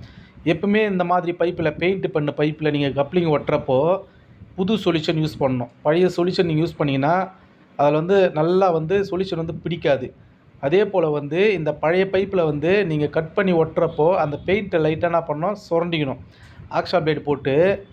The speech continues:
கொஞ்சம் சுரண்டிங்கன்னா உங்களுக்கு வந்து ஒட்டுறப்போ நல்லா கிரிப்பா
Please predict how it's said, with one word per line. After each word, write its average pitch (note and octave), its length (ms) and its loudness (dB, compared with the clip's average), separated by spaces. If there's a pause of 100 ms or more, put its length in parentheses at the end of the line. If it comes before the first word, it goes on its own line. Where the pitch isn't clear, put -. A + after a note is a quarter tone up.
கொஞ்சம் D3+ 320 -2
சுரண்டிங்கன்னா F3 600 0 (720)
உங்களுக்கு D#3+ 320 2
வந்து F3+ 180 4 (220)
ஒட்டுறப்போ F#3+ 540 0
நல்லா F3 260 0
கிரிப்பா D#3+ 380 -2